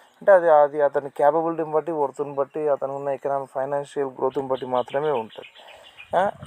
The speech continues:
ఎవరికి కోటా వాళ్ళకు ఉన్నాక కూడా, మళ్ళీ జనరల్ కోటా వచ్చి కూడా మనం అందరం పోటీ చేస్తున్నాం. ఈ ఉద్యోగ విషయంలో కొంత ఎవరి కోటా వాళ్ళకు ఉన్నాక కూడా, జనరల్ సీట్లలో కూడా,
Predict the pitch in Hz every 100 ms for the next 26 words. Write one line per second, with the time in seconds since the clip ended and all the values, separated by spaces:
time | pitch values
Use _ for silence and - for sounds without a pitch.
0 | - 139 170 190 185 - 196 196 196 190
1 | 175 - _ - 175 202 202 180 170 156
2 | 151 156 151 143 143 143 143 139 151 170
3 | 175 175 156 147 165 170 175 165 190 185
4 | 151 156 156 151 147 139 135 139 135 135
5 | 135 135 127 135 175 170 180 165 156 143
6 | 147 160 160 175 160 - 147 147 143 139
7 | 131 131 147 151 156 143 143 139 139